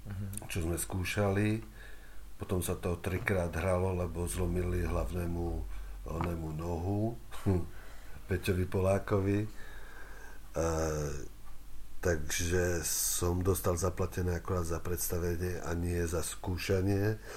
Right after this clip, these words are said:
Speaker 2: Asi vravím, <clears throat> s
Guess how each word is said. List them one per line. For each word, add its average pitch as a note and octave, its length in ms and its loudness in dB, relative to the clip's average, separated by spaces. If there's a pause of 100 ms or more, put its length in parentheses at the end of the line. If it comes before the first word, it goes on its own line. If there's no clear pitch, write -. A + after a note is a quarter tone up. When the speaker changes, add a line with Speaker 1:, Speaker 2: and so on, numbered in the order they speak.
(160)
Speaker 2:
Asi - 200 -2
vravím, F2 340 0 (420)
<clears throat> A2+ 480 4 (640)
s - 80 -6